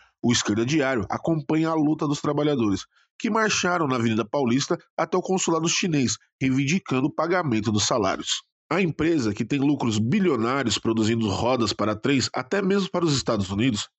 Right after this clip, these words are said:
está recorrentemente deixando os trabalhadores sem salários e realizando demissões desde maio. A luta dos trabalhadores,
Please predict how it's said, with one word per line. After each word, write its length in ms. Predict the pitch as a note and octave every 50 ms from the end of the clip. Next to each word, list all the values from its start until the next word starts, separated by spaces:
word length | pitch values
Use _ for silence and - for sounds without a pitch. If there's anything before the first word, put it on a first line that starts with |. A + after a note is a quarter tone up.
| _ _ _
está 380 | - A#2 C3+ - - - A2+ G#2+
recorrentemente 1300 | G#2 G#2 - - B2+ E3 F#3+ G3+ - - G3+ F3 C#3+ A2 G#2+ G#2 A2 G#2 - E3 C#3+ C3 C3+ D3 D3 - D3+
deixando 320 | D3 D#3 D3 - - C3+
os 80 | C3 -
trabalhadores 480 | B2+ C3+ B2+ B2 A2+ G#2+ A2 A2 - - - - _ _ -
sem 200 | - - D#3 D#3+
salários 480 | - - D#3+ C3 A2 G#2+ A2 A2 A#2 - - - _ _ -
e 60 | E3+
realizando 600 | D#3 C#3+ E3 E3 F3 D#3+ C3 A2+ B2 C#3 D3 D3+ - _ _ _ _ _
demissões 760 | - C3 D3+ E3+ F3 F3+ E3 C3 - - - B2 B2+ C3+ - -
desde 380 | A#2+ A2 A2+ A2+ A2+ A2+ C3 C3
maio. 280 | A2 F2+ C#2 B1+ - - _ _ _ _ _ -
A 80 | D#3
luta 360 | D#3 D#3 F#3 A#3 C4+ - D3+
dos 200 | C3 A2+ A#2 G#2
trabalhadores, 960 | - A2+ A2 A2+ G#2+ G#2 G#2 G2+ G2 G2+ A2+ C3 C#3+ C#3 G#2+ G#2 - - -